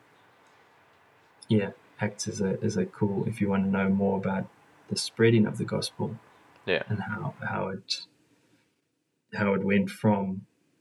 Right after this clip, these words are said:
Speaker 1: the disciples, 'cause, I mean, the disciples didn't even really get it, you know?
Speaker 2: Yeah.
Speaker 1: They were, they were with Jesus and they saw all the things,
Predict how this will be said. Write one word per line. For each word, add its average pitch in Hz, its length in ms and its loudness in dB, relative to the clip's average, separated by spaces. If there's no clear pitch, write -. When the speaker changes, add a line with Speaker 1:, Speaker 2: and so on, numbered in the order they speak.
Speaker 1:
the 107 80 0
disciples, 95 840 -2
'cause, 117 80 6
I 117 40 8
mean, 117 140 8
the 113 100 8
disciples 113 480 2
didn't 110 220 8
even 98 340 0
really 101 240 2
get 98 260 2
it, 92 140 -4
you 107 100 2
know? 101 200 0
Speaker 2:
Yeah. 95 220 4
Speaker 1:
They 107 120 2
were, 101 160 0
they 107 140 2
were 113 160 6
with 127 260 2
Jesus 101 460 0
and 95 140 -2
they 92 100 -4
saw 107 220 0
all 107 260 2
the 98 120 -10
things, 101 400 -2